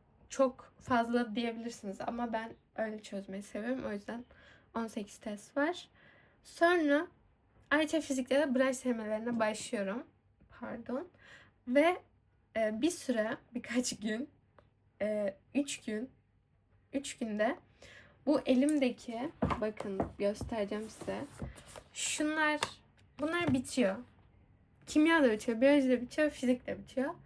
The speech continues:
Sonra yeni branş denemeleri alacağım ve buralara ekleyeceğim. Şu anlık böyle. Böyle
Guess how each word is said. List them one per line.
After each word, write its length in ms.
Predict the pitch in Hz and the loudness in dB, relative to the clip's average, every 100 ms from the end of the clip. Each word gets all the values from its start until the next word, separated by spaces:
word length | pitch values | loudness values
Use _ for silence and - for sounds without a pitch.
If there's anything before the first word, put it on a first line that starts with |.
| - - - | -20 -20 -20
Sonra 380 | - 339 349 330 | -4 2 2 2
yeni 360 | 330 294 277 277 | 2 2 2 4
branş 360 | 254 247 247 | 4 2 -2
denemeleri 460 | 247 214 208 202 196 | -6 -6 -4 -2 -2
alacağım 520 | 196 196 226 247 285 | -2 -6 -6 -6 -2
ve 180 | 247 277 - - - - | -2 -2 -6 -20 -20 0
buralara 320 | 269 269 240 285 | 4 6 6 2
ekleyeceğim. 760 | - 226 - 202 196 196 262 359 - - - - - | 0 -6 -6 -8 -6 -6 -6 -8 -18 -20 -20 -20 -16
Şu 180 | - 294 | -6 0
anlık 260 | 277 285 320 - | 0 0 -8 -6
böyle. 420 | 226 226 208 208 | 0 0 0 4
Böyle 460 | 320 359 269 226 | 6 6 6 4